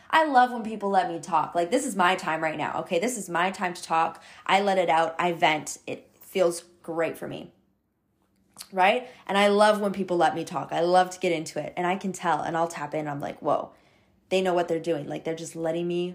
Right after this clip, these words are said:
talk. So nice of them, <laughs> right? You can tell when you're on one side or the other side.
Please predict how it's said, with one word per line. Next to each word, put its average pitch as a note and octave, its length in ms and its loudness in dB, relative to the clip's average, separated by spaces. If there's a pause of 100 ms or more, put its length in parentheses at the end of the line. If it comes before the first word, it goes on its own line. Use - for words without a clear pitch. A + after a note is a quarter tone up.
talk. D3+ 500 -4
So - 360 -2
nice - 240 -6
of D3 140 -12
them, F#3 300 -2
<laughs> - 100 -20
right? B3+ 440 2 (540)
You G3+ 140 -4
can A3 160 -2
tell F3+ 420 2
when F3+ 160 -2
you're F3 160 -2
on E3+ 200 0
one E3 200 -2
side D#3+ 260 -2
or D#3+ 80 -6
the D#3+ 160 -4
other D#3 200 -2
side. - 440 -4